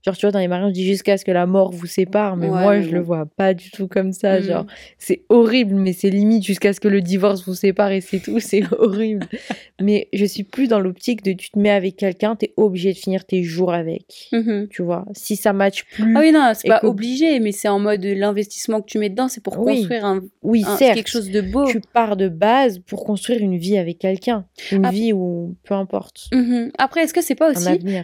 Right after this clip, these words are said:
Speaker 2: peut-être la question de te dire, tu te mets avec quelqu'un dans cette situation-là, tu te mets avec
Speaker 1: Mhm.
Speaker 2: quelqu'un parce que t'aimes bien la personne, mais r-, pas, pas plus que ça.
Speaker 1: Mhm.
Speaker 2: Euh, y a un truc qui va pas forcément ou tu t'en fous,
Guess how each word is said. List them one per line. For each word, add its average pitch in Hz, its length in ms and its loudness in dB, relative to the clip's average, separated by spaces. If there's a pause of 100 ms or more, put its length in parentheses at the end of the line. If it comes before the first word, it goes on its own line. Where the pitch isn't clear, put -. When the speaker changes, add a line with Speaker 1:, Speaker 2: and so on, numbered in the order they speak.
Speaker 2:
peut-être 294 140 -6
la 277 100 2
question 240 220 -2
de 302 60 4
te 277 100 -2
dire, 233 240 -2
tu - 160 -12
te - 60 0
mets 240 80 4
avec 226 240 2
quelqu'un 233 280 0
dans 233 100 0
cette - 200 -4
situation-là, 220 500 -4
tu - 120 -12
te - 60 -6
mets 220 60 2
avec 196 160 2
Speaker 1:
Mhm. 185 60 -2
Speaker 2:
quelqu'un 240 340 0 (140)
parce 220 200 0
que 240 100 -2
t'aimes 220 200 0
bien 208 120 0
la 202 100 0
personne, 220 360 0
mais 190 140 2
r-, 170 100 -8 (200)
pas, 202 100 2
pas 202 280 -2
plus 202 220 -10
que 208 140 -2
ça. 254 340 0
Speaker 1:
Mhm. 185 440 0
Speaker 2:
Euh, 208 160 4
y 214 100 2
a 208 100 4
un 208 80 0
truc 254 220 -4
qui - 160 -6
va 202 140 2
pas 208 140 0
forcément 226 500 -2
ou 214 40 -4
tu - 140 -14
t'en 202 160 2
fous, 302 320 0